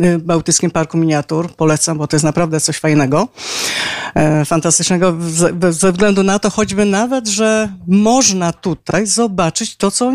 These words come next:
no, nie każdego stać, nie każdy może pojechać. Mamy Bał-, y, tu już o Bałtyckim Parku Miniatur, mam nadzieję, że też już była mowa o tym, że można to wszystko zobaczyć, można te państwa wszystkie przejść bez dowodów, bez, y, paszportów, a więc swobodnie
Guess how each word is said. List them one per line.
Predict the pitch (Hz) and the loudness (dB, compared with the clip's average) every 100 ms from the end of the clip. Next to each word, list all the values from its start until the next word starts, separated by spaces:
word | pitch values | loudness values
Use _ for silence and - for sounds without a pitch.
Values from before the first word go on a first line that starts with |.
| 269 320 | -2 0
no, | |
nie | 330 330 | 0 2
każdego | 320 302 302 | 0 0 -2
stać, | 294 - 190 185 | -2 -2 -4 -2
nie | 180 | -2
każdy | 240 254 | 2 4
może | 269 247 156 | 4 4 0
pojechać. | - 139 127 127 - - - - - - - - | -4 -6 -6 -8 -8 -10 -10 -20 -20 -20 -10 0
Mamy | 175 269 | 2 4
Bał-, | 262 247 208 | 4 2 0
y, | 220 214 | -2 -2
tu | 226 | -2
już | 226 208 | 0 0
o | 196 | -2
Bałtyckim | 202 - 196 208 | -2 -2 -4 -4
Parku | 185 190 196 | -2 -4 -2
Miniatur, | 190 185 175 175 180 | -2 -2 -2 -4 -4
mam | 175 | -2
nadzieję, | 175 170 170 170 | -2 -2 -2 -2
że | 165 | 0
też | 165 160 | 0 0
już | 156 | 0
była | 160 151 | 2 2
mowa | 151 135 160 262 - - - - - - - - - | 2 2 0 -2 -6 -8 -8 -6 -8 -6 -6 -8 -6
o | - 170 | 0 2
tym, | 175 175 160 | 4 2 4
że | 165 | 2
można | 165 151 156 | 2 2 0
to | - | 0
wszystko | 147 - 170 - 156 | -2 0 0 0 0
zobaczyć, | 165 226 262 190 | 2 0 0 0
można | 160 156 | 0 0
te | 170 | 0
państwa | 196 247 - 226 | 2 2 2 0
wszystkie | - 233 240 | -2 -2 -2
przejść | 226 226 175 | 0 0 0
bez | 160 254 254 | 0 2 2
dowodów, | 262 240 226 208 | 2 0 -2 -2
bez, | 160 220 - | -2 -2 -2
y, | 240 233 220 | 0 0 0
paszportów, | 226 - 226 214 - 214 330 | -2 0 -2 -2 -2 -2 -2
a | |
więc | 330 339 | 0 0
swobodnie | - 330 320 202 165 127 | 2 2 0 0 -4 -6